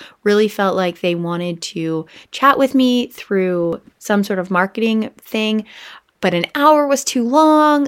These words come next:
so thirty minutes just seemed like this perfect time frame for a lot of people. And then I also offered some Voxer coaching, which was really cool. I, I did one of those packages. And then the Holistic Marketing Partnership, which is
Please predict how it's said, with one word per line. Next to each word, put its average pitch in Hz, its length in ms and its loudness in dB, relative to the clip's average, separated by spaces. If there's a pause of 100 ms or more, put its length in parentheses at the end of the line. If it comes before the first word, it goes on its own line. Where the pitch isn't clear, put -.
so 170 320 -2
thirty 196 320 2
minutes 175 280 -2
just - 120 -12
seemed 170 200 -4
like 160 160 -8
this 156 160 -10
perfect 160 480 -6
time 151 260 -8
frame 151 320 -6
for 151 140 -10
a 139 60 -6
lot 143 220 -6
of - 80 -10
people. 180 460 -6 (880)
And 175 220 0
then 175 300 -4 (340)
I 202 120 0
also 190 320 -4
offered 170 440 -2
some 170 140 -10
Voxer 262 340 4
coaching, 226 460 -2
which 196 140 -6
was 190 120 -10
really 196 240 -6
cool. 190 340 0
I, 170 380 -2 (280)
I 180 80 -2
did 170 340 -6
one 160 140 -6
of 160 100 -10
those 190 220 -2
packages. 180 540 -4 (720)
And 175 300 0
then 170 480 -2
the 165 120 -6
Holistic 170 680 0
Marketing 151 640 -6 (160)
Partnership, 220 880 -2
which 180 260 -2 (140)
is 269 380 6